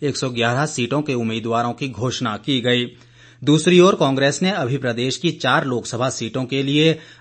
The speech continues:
अपने प्रत्याशियों की घोषणा नहीं की है। मुख्यमंत्री सुखविंदर सिंह सुक्खू ने आज अपने सरकारी आवास ओक ओवर में मंत्रिमंडल के सहयोगियों व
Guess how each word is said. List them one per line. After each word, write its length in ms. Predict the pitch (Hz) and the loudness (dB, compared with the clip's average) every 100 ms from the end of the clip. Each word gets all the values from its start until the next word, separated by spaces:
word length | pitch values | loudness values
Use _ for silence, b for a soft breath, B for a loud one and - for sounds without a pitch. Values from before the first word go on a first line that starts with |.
| - | -6
अपने 340 | 143 - 165 | -6 0 0
प्रत्याशियों 580 | 180 135 - 117 113 160 | 0 -2 -2 -2 -2 -4
की 160 | 160 131 | -4 -6
घोषणा 440 | 107 123 131 117 | -4 -4 -4 -4
नहीं 340 | 120 156 139 127 | 0 0 0 0
की 200 | 127 117 | -2 0
है। 180 | 123 127 - _ _ _ _ _ b b b b b | 0 -2 -6 _ _ _ _ _ b b b b b
मुख्यमंत्री 600 | 156 170 214 196 185 240 | 4 6 6 6 6 2
सुखविंदर 460 | - 214 170 160 165 | 2 4 6 6 6
सिंह 200 | 190 175 | 4 0
सुक्खू 360 | 151 135 165 | -2 0 2
ने 100 | 185 | 2
आज 300 | 214 147 131 | 6 6 6
अपने 260 | 131 151 151 | 2 2 0
सरकारी 520 | 151 127 127 123 160 175 | 0 -4 0 2 2 2
आवास 420 | 127 123 139 160 151 | 2 4 2 2 -2
ओक 220 | 123 120 | -4 -2
ओवर 280 | 117 123 143 | -2 0 2
में 300 | 156 170 190 B B 135 | 4 4 2 B B 0
मंत्रिमंडल 680 | 139 147 147 147 151 151 | 0 4 4 4 4 0
के 160 | 147 185 | 0 -2
सहयोगियों 680 | - 139 131 123 127 170 | 0 -2 0 0 0 2
व 100 | 175 | 2